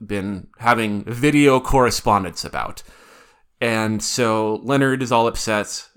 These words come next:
Uh, Penny is kind of upset, but she actually gets over it pretty quickly. She takes Leonard's mom out for drinks. Uh, Leonard's mom immediately starts loosening up, wants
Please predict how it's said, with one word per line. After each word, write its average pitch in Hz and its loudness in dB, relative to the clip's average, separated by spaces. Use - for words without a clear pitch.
Uh, 104 0
Penny 123 -2
is 104 -6
kind 180 -2
of 156 -4
upset, - -4
but - -4
she 180 -4
actually 123 -2
gets 113 -4
over 113 -2
it 117 -8
pretty 113 -6
quickly. 110 -4
She 139 -6
takes 135 -6
Leonard's 123 0
mom 117 2
out 110 0
for - -6
drinks. 110 -6
Uh, 110 0
Leonard's 127 -2
mom 123 2
immediately 120 0
starts - -2
loosening 123 0
up, 101 0
wants 117 -2